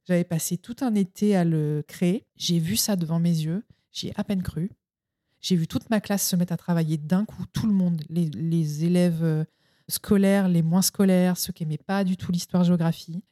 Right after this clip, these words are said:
Je suis sortie de ma salle de classe, je suis allée voir ma directrice pédagogique dans son bureau, j'ai dit : « Viens voir. » C'est, et c'est ça aujourd'hui le problème de l'école, je pense.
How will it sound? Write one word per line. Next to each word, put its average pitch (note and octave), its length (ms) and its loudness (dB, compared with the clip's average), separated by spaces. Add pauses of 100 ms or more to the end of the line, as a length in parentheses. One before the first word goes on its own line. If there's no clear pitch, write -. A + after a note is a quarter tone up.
Je - 120 -4
suis - 220 -4
sortie - 440 -2
de A3+ 40 2
ma F#3+ 120 4
salle F3 220 -2
de E3+ 100 -2
classe, F#3 180 -8
je - 60 -8
suis - 100 -6
allée D#3+ 120 2
voir F#3 100 2
ma G3 100 0
directrice E3+ 400 -2
pédagogique D#3+ 460 0
dans E3+ 80 2
son E3 160 -6
bureau, D#3 180 -2
j'ai F3 120 0
dit : « D3 120 -8
Viens D#3 160 -2
voir. » D3+ 300 -8 (960)
C'est, - 180 -10
et F#3+ 60 2
c'est F#3+ 140 0
ça C4+ 260 2
aujourd'hui F#3+ 320 2
le E3+ 80 0
problème F3 360 0
de D#3+ 200 0
l'école, A3 420 -2
je E3 120 2
pense. - 380 -4